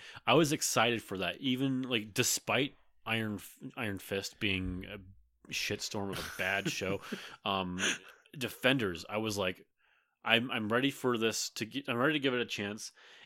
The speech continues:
Speaker 1: And I will say, Iron Fist seemed to fight a little bit better
Speaker 2: Yeah.
Speaker 1: in those because they probably had a better director and choreographer.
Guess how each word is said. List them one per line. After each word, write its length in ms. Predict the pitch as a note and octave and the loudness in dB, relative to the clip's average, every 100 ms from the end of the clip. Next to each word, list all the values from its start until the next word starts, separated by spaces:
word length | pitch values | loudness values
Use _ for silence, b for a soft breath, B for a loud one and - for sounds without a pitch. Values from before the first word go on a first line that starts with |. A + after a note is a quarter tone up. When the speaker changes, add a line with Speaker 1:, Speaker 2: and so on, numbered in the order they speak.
| - | 0
Speaker 1:
And 240 | B2+ A#2 C3 A2+ - - - - - A2+ - | 2 2 -4 -12 -20 -20 -20 -20 -16 -14 -2
I 80 | C#3+ | 2
will 240 | C3 D3+ E3+ | 6 8 8
say, 420 | - C3 A#2+ C3+ C3 - - _ _ _ - | 8 8 8 6 -4 -20 -20 _ _ _ 0
Iron 280 | C3 C3+ C#3+ | 6 6 4
Fist 480 | - A#2 B2+ - - - _ | 2 2 2 0 -12 -20 _
seemed 320 | - - A#2 B2 | -8 -2 -2 -2
to 80 | - | -4
fight 260 | B2+ A#2 B2+ | 0 2 2
a 60 | |
little 200 | C3+ C3 | 0 0
bit 120 | C3+ C3+ | 0 4
better 320 | C3+ D3+ D3+ | 4 4 -2
Speaker 2:
Yeah. 300 | - B2+ A2+ A2 b b _ - | -2 -2 -2 -8 b b _ 0
Speaker 1:
in 180 | C#3+ | 2
those 340 | C#3 C#3 D3+ - | 4 2 2 -4
because 340 | - G#2+ A#2 G2+ | -8 0 2 2
they 80 | G#2 | 0
probably 220 | G#2 A#2 | 0 2
had 140 | G#2+ | 0
a 40 | G#2 | 2
better 200 | G#2+ A2 | 2 2
director 560 | G2+ G2 G#2+ B2+ A#2 | 2 0 0 -2 -2
and 200 | A2 G2 | -2 -6
choreographer. 720 | - G#2+ G2+ G#2+ A2+ B2+ B2+ | -4 2 2 2 0 -2 -4